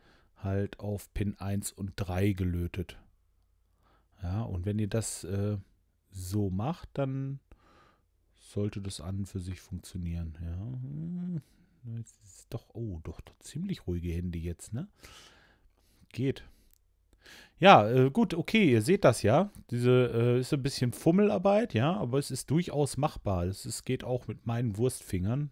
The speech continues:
dass man da mal gerade ein bisschen was lötet. Ja, das ist jetzt, äh, da geht immer ein bisschen hoch. Was machen wir? Ach so, da habe ich die Schere genommen, genau. Damit drücke ich den so ein bisschen dann rein in dieses,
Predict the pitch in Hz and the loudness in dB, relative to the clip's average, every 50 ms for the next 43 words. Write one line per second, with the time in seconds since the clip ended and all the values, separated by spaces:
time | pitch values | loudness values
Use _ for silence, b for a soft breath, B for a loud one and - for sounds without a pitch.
0 | _ - - 101 - - 107 101 95 98 101 104 104 98 95 90 90 98 104 107 | _ -10 -12 -10 -6 -4 -4 -4 -2 -2 -2 -2 -2 -2 -4 -4 -4 -4 -2 0
1 | 110 101 95 95 107 104 - 110 101 92 95 90 - - 95 104 113 117 - 147 | 0 0 -2 -2 -4 -6 -4 -4 -4 -4 -4 -6 -6 -4 -4 -2 -2 -2 -4 -6
2 | - - B B B B B B B B B B B B B B B _ - 92 | -8 -10 B B B B B B B B B B B B B B B _ -6 -4
3 | 101 110 113 104 101 92 - - - 98 - - - 110 104 - - - - - | -4 -4 -4 -4 -6 -8 -8 -10 -10 -10 -10 -6 -4 -6 -4 -6 -8 -14 -10 -6
4 | 80 98 92 87 80 B B B B B - 95 90 101 98 101 101 101 98 95 | -4 -2 -2 -2 -2 B B B B B -14 -10 -10 -8 -8 -6 -6 -6 -6 -4
5 | 95 98 92 92 95 - - 98 92 92 95 113 117 120 117 - - - - 95 | -4 -6 -6 -8 -8 -8 -6 -4 -4 -2 -2 -2 0 -2 -2 -4 -8 -12 -12 -12
6 | - - 117 107 - 107 98 90 90 95 104 110 110 - 92 90 - - - - | -8 -8 -8 -8 -6 -6 -6 -6 -6 -8 -10 -12 -12 -10 -10 -10 -10 -10 -12 -8
7 | - - 107 95 95 90 90 87 - 101 - - - 104 101 92 95 87 - 87 | -6 -6 -4 -4 -4 -6 -6 -8 -10 -10 -8 -6 -6 -6 -6 -6 -6 -8 -6 -6
8 | 87 87 87 87 87 87 87 98 95 92 90 87 B B B B B B B B | -6 -6 -6 -6 -6 -6 -6 -4 -4 -4 -6 -8 B B B B B B B B
9 | B B B _ _ _ _ _ - 92 92 95 - - - 92 - - - - | B B B _ _ _ _ _ -6 -4 -4 -4 -6 -8 -10 -12 -12 -12 -6 -4
10 | 101 92 90 92 87 82 92 - - - 90 85 85 87 87 85 87 92 95 98 | -4 -4 -2 -4 -4 -4 -6 -6 -4 -4 -4 -2 -2 -4 -4 -4 -2 -2 0 0
11 | 92 87 82 80 87 87 90 90 87 - - - - | 0 -2 -2 -4 -4 -4 -4 -4 -6 -6 -8 -10 -12